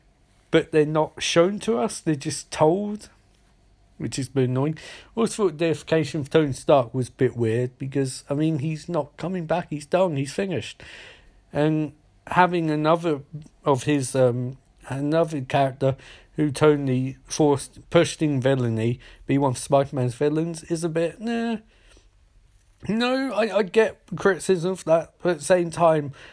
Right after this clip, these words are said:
I like the idea that Peter Parker's picked up this legacy to an extent, and I like the fact that he's run with it. He's clearly the big superhero of Marvel now. I know Captain Marvel is the big, um,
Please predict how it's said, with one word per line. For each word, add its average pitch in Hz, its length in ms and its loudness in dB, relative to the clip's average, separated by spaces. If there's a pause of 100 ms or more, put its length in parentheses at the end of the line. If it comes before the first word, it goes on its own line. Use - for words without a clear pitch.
(220)
I 156 80 6
like 175 300 4
the 165 120 0
idea 147 360 0
that 135 240 -4
Peter 131 220 -2
Parker's 127 560 -2 (340)
picked - 240 0
up 143 160 2
this 139 240 -4
legacy 135 460 2
to 139 120 -4
an 131 120 0
extent, 139 520 -2
and 139 140 -6
I 143 60 -2
like 147 300 -2
the - 60 -20
fact 135 260 -4
that 139 180 -8
he's 135 300 -8 (400)
run 147 280 0
with 123 180 0
it. 123 120 -2
He's 135 140 -8
clearly 151 720 -2 (320)
the 135 60 -2
big 131 360 -2
superhero 139 640 -2
of 117 60 -6
Marvel 117 380 -4
now. 110 280 -4
I 131 40 -4
know 131 240 -4 (320)
Captain 123 340 -6
Marvel 110 440 -6
is 123 280 -10
the 120 100 -10
big, 117 300 -6
um, 110 220 -8